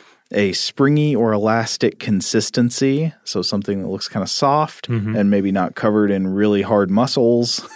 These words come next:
Speaker 1: <laughs>
Speaker 2: <laughs>
Speaker 1: and, uh, clumsy movements is the final one. I guess that would come through more in, in real life movement, though you can sometimes communicate grace or clumsiness in poses, and a lot of these,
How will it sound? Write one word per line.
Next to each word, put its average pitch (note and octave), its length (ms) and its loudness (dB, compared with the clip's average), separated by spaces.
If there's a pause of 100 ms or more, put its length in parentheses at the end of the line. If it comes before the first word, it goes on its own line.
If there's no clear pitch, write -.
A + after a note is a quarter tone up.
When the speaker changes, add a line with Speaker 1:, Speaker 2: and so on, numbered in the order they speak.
(120)
Speaker 1:
<laughs> - 160 -16
Speaker 2:
<laughs> A2+ 160 -6 (120)
Speaker 1:
and, G#2 500 2
uh, G2+ 300 0
clumsy C3 460 2
movements E2 520 -2
is E2+ 120 -6
the E2+ 60 -8
final E2 300 -4
one. D#2+ 160 -4
I F#2 60 -4
guess G2 180 0
that G2 180 0
would F#2+ 140 -6
come F#2 240 -4
through F2 200 -4
more F2 340 -2
in, E2+ 340 -6 (240)
in F#2 140 -4
real F#2 200 -2
life E2+ 280 -4
movement, F#2 360 -2
though D#3 140 4
you F#3 220 -2
can G#3 160 2
sometimes C#4+ 400 -2
communicate G2+ 520 0
grace F#2+ 360 0
or F#2 80 -2
clumsiness F#2 640 -2
in F#2 120 -2
poses, G2+ 400 -2
and A#2 140 2
a A2+ 40 4
lot A#2 260 2
of C#3+ 180 -2
these, A#2 320 2